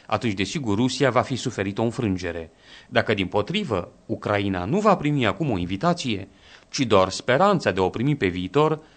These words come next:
atunci, desigur, Rusia își va fi adjudecat o victorie parțială. Aceasta este ecuația privită de aici, de la București,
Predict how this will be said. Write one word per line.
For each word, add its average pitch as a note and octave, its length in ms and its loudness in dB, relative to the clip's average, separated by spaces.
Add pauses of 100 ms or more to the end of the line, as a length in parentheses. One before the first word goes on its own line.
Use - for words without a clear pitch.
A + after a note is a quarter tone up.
(140)
atunci, - 380 0
desigur, C3+ 420 -2
Rusia C3+ 560 0
își A#2 180 -6
va G#2+ 120 2
fi G2+ 180 -2
adjudecat A#2+ 560 -2
o A#2 40 -2
victorie G2+ 340 -4
parțială. F#2+ 680 -6 (480)
Aceasta A3+ 440 2
este F#3+ 220 0
ecuația A#2+ 520 2
privită B2 380 0
de A2+ 80 0
aici, B2+ 160 0
de A#2+ 140 2
la A#2 100 2
București, B2+ 640 -2